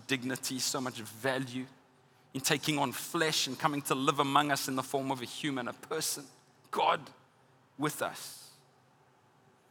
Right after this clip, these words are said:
And in Christ, we have someone who understands depravity better than anybody. And yet he never submitted to it, and so is able to save us from the consequences and the bondage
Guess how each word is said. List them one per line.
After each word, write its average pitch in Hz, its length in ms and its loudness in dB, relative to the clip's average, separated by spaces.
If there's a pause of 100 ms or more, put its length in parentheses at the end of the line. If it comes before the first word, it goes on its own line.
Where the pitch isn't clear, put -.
(340)
And 147 100 4
in 131 80 -2
Christ, 143 480 6
we 143 100 2
have 135 140 0
someone 143 520 4
who 143 120 -2
understands 143 560 0
depravity 139 600 -2
better 131 240 0
than 123 220 -4 (100)
anybody. 143 540 -2 (1300)
And 147 100 2
yet 139 120 6
he 147 100 2
never 147 300 2
submitted 156 540 0
to - 120 -2
it, - 320 -10
and - 100 -4
so - 160 2
is 143 200 -2
able 160 240 0
to - 120 -4
save 156 480 0
us 143 120 -2
from 143 180 -2
the 135 80 -4
consequences 147 800 -2 (320)
and 156 180 4
the 151 60 4 (140)
bondage 135 500 2